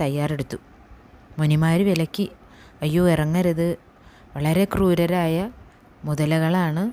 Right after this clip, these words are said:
ഒരിക്കലും രക്ഷപ്പെടില്ല." അതൊക്കെ മുനിമാർ പറയാണ്. ആ വിലക്കൊന്നും വകവെക്കാതെ അവയിൽ ഒന്നിലിറങ്ങി കുളിച്ചു അർജുനൻ. അപ്പോൾ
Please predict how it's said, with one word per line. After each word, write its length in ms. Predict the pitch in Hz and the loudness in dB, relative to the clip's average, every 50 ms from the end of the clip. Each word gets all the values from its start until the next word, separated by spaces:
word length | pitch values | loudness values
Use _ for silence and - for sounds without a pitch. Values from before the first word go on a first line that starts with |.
| - - | -4 -6
ഒരിക്കലും 600 | 147 139 170 160 - - - - 220 214 226 226 | -4 -2 -4 -4 -6 -8 -2 0 2 2 4 2
രക്ഷപ്പെടില്ല." 760 | 196 175 - - - 175 160 175 180 196 202 185 170 160 - | 2 0 -2 -2 -4 -4 -2 -2 -2 0 0 0 0 -2 -4
അതൊക്കെ 420 | - 160 160 165 - - - - 202 | -4 -4 -2 -2 -4 -2 -2 -2 -2
മുനിമാർ 500 | 214 208 185 170 165 160 160 165 170 180 | 0 0 0 0 0 2 2 2 4 4
പറയാണ്. 540 | 180 185 185 165 160 165 175 175 165 156 - - - - - - - - - - - - - - - - | 4 4 4 2 2 2 2 2 0 -2 -4 -6 -14 -20 -20 -20 -20 -20 -20 -20 -20 -20 -20 -10 -2 0
ആ 140 | 202 214 | 2 2
വിലക്കൊന്നും 640 | 214 190 180 175 175 170 - - 196 190 180 175 180 175 | 4 4 4 4 2 0 0 0 2 2 2 2 2 2
വകവെക്കാതെ 840 | 156 139 - 156 175 202 190 - - 151 143 135 131 147 160 - - - | 2 2 2 0 0 0 -2 -2 -4 -4 -4 -4 -4 -4 -6 -6 -6 -6
അവയിൽ 440 | - 147 143 147 156 165 180 196 185 | -4 -4 -2 0 2 2 2 2 2
ഒന്നിലിറങ്ങി 760 | 165 151 151 156 170 175 170 156 135 143 143 151 156 185 - - - - - - - - - - - | 2 0 0 0 0 0 0 0 0 0 -2 -2 -2 -2 -4 -6 -12 -20 -20 -20 -20 -20 -14 -6 -2
കുളിച്ചു 320 | 160 147 147 - - - | 0 0 0 0 2 2
അർജുനൻ. 420 | 190 165 139 123 135 131 131 - - - - - - - - - - - - - - - - - - - - - - - - | 2 2 2 0 -2 -4 -4 -4 -8 -12 -18 -20 -20 -20 -20 -20 -20 -20 -20 -20 -20 -20 -20 -20 -20 -20 -20 -20 -20 -8 -4
അപ്പോൾ 340 | 131 - - 165 190 233 220 | 0 2 4 4 4 2 0